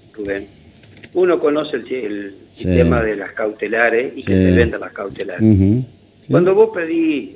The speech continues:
Speaker 1: importar,
Speaker 2: Ujú.
Speaker 1: eh, capaz te, porque no es un, no es un insumo como si fuera una vacuna, un
Speaker 2: Ujú.
Speaker 1: remedio,
Speaker 2: Ujú.
Speaker 1: este,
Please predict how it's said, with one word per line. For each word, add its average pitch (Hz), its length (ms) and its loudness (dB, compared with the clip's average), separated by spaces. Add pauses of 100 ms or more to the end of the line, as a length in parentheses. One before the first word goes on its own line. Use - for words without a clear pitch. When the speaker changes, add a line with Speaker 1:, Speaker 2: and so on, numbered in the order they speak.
Speaker 1:
importar, 127 680 -6 (640)
Speaker 2:
Ujú. 98 360 6
Speaker 1:
eh, 104 100 0
capaz 135 360 -8
te, 120 400 -4 (180)
porque 113 180 -8
no 113 100 -4
es 139 220 0
un, 117 240 -8 (180)
no 120 100 -6
es 147 80 0
un 131 100 -2
insumo 120 720 -2
como - 200 -16
si - 120 -16
fuera 107 520 0
una 113 180 0
vacuna, 110 640 -4
un 104 60 6
Speaker 2:
Ujú. 92 100 6
Speaker 1:
remedio, 107 760 -2
Speaker 2:
Ujú. 104 380 2 (380)
Speaker 1:
este, 107 640 -2